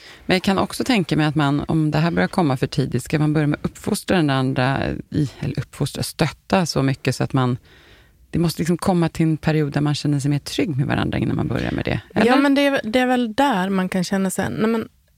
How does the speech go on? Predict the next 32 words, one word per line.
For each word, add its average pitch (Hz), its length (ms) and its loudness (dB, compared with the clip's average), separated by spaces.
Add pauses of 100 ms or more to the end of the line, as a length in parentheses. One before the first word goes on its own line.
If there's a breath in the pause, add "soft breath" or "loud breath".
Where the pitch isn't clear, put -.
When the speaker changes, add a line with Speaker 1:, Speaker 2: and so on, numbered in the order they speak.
Speaker 2:
håller 214 220 0
min 208 340 0
partner 220 460 -2
fortfarande 226 880 -2
på 160 300 -4
och 160 420 -4
tassar 214 500 -2
för - 200 -8
mig? - 220 0
Speaker 1:
Mm, 160 60 2
mm. - 360 -4
Speaker 2:
Alltså, 185 400 2 (680 loud breath)
jag 202 160 0
tror 240 160 -2
inte 214 140 2
Speaker 1:
Mm. 151 60 0
Speaker 2:
att 151 60 -6
jag 196 100 -4
kan 202 140 0
göra 208 300 0
den 147 180 0
här 151 140 0
partnern 151 580 -2
mera 151 280 -2
trygg. 170 640 -4
Det - 140 -4
här 185 180 0
blir 170 440 -2
ohållbart 175 760 -4
Speaker 1:
Mm. 175 200 4
Speaker 2:
för - 80 4
mig. 82 260 -4